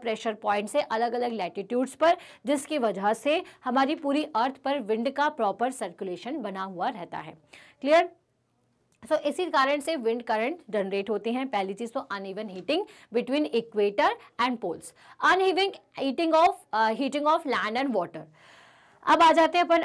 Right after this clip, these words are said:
अर्थ के अंदर वाले पार्ट्स पे। ये तो अपन ने देख लिया भाई कि हाँ भाई, यहाँ पे ठंडा एरिया था, यहाँ गर्म एरिया है, तो वहाँ गर्म से ठंडे की तरफ या, अ, आपके,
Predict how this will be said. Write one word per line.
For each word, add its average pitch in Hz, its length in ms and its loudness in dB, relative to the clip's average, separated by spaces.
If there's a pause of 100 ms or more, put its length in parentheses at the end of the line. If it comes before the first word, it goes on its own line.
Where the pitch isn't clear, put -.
अर्थ 262 220 6
के 320 160 2
अंदर 226 400 4
वाले 262 200 8
पार्ट्स 233 360 4
पे। 240 140 0
ये 240 140 2
तो 254 120 0
अपन 254 200 -2
ने 254 80 -2
देख 233 180 -2
लिया 254 120 2
भाई 262 140 0
कि 285 80 -6
हाँ 247 200 2
भाई, 208 120 0
यहाँ 226 220 2
पे 254 100 2
ठंडा 233 340 2
एरिया 233 340 4
था, 233 160 2
यहाँ 220 300 -2
गर्म 220 260 0
एरिया 226 260 2
है, 247 140 0
तो 233 120 -6
वहाँ 220 280 -2
गर्म 208 240 -2
से 233 120 -12
ठंडे 214 280 -6
की 233 100 -6
तरफ 220 340 -4
या, 220 80 -2
अ, 208 380 -10
आपके, 202 560 -2